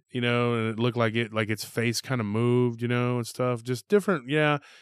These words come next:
I saw that too once, and that was kinda the end of it for me, but that was later on.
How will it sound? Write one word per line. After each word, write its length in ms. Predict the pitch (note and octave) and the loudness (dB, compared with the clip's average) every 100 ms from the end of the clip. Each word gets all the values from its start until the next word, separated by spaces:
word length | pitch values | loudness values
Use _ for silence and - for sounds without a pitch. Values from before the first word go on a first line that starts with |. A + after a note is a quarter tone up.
| - _ A#3+ | -20 _ 0
I 80 | |
saw 240 | A3 B3 G3+ | 4 6 6
that 180 | E3 B2+ | 4 4
too 180 | D3 | 2
once, 460 | C#3 C3+ C#3+ C#3+ - | 4 4 2 0 -4
and 300 | D3 B2+ A#2+ | -2 -2 2
that 140 | D3+ D3 | 2 2
was 100 | C3 | 2
kinda 220 | E3 C3+ | 0 0
the 100 | B2+ | 0
end 100 | C3 | 0
of 100 | A#2+ | -2
it 100 | A2 | -4
for 120 | A#2+ | -6
me, 400 | A2+ C#3+ A#2+ A#2 | -2 -2 0 -2
but 140 | G#2+ | -4
that 140 | G#2+ B2+ | -2 -2
was 160 | A2+ | -2
later 280 | A#2 A2+ G#2+ | 0 0 2
on. 340 | A#2+ A2+ G#2 | 2 0 -2